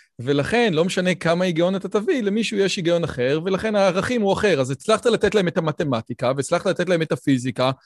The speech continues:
וכאשר הם פורסים אנטנות סלולריות, הם פורסים את זה לפי, אה, דיאגרמות וורונוי, כן? כי זה כן עובד, אבל בכל הדברים האחרים,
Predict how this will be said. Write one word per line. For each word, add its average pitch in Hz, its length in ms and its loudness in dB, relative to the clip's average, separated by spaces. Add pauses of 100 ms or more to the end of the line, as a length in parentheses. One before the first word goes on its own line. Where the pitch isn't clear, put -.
(140)
וכאשר 160 400 2
הם 214 80 4
פורסים 185 420 -2
אנטנות 185 340 0
סלולריות, 170 560 2
הם 139 100 -2
פורסים 165 360 -2
את 165 60 -4
זה 156 100 0
לפי, 160 380 2 (520)
אה, 156 160 6
דיאגרמות 156 540 2
וורונוי, 139 600 2
כן? 147 300 2
כי 143 220 2
זה 160 200 0
כן 156 240 0
עובד, 120 300 2 (400)
אבל 143 140 2
בכל 214 340 2
הדברים 220 400 2
האחרים, 208 600 0